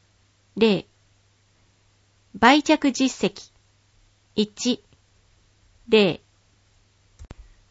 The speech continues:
納付が困難な時はご相談ください。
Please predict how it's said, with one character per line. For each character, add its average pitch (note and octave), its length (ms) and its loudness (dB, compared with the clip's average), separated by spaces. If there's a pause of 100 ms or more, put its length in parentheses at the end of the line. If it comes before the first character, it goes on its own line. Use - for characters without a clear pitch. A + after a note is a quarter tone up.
(840)
納 C#4+ 200 6
付 E4 160 4
が D#4+ 140 4
困 E4 260 4
難 C4+ 220 4
な F#3+ 100 2
時 F#3+ 260 -2
は F#3+ 140 2
ご F3 140 -2
相 A3+ 240 -2
談 G#3+ 180 0
く G#3 80 -8
だ G3+ 120 -4
さ F#3+ 160 -6
い。 - 100 -8